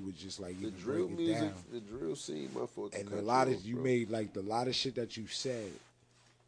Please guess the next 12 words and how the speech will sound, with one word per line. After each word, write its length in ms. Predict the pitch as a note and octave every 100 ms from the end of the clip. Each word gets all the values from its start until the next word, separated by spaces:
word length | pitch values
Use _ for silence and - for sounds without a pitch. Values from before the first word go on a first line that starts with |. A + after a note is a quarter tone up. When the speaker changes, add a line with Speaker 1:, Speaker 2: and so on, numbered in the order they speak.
| _ _ G2
Speaker 1:
was 160 | G2
just 240 | G#2+ F#2+ F#2+
like, 240 | G2 F#2+ -
all 160 | A2 A#2+
right, 180 | G#2+ G#2+ - - - - _ -
it's 140 | G#2+
the 80 | A2+
same 320 | - C3+ C3
type 260 | - C3 B2+
of 80 |
shit 340 | A#2+ - C3+ A#2 _ _ _ - - - _ _ - _ _
for 220 | - C3